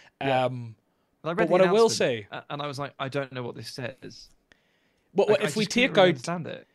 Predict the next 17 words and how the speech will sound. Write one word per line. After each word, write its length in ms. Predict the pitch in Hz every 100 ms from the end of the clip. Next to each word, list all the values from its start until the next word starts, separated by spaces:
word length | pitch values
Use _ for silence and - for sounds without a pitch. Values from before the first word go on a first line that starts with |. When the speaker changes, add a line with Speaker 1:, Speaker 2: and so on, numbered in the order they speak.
| _ -
Speaker 2:
ultimately, 420 | 220 226 208 185
they're 120 | 165
giving 300 | 185 190 170
out 160 | 156 -
credit 360 | - 127 127
to 40 | 123
spend 280 | - 123 113
on 60 |
the 60 | 110
market. 340 | 101 101 110
That's 200 | 147 151
the 80 | 147
crux 280 | - 117 -
of 60 | 104
the 60 |
matter, 140 | 92 104
right? 240 | 120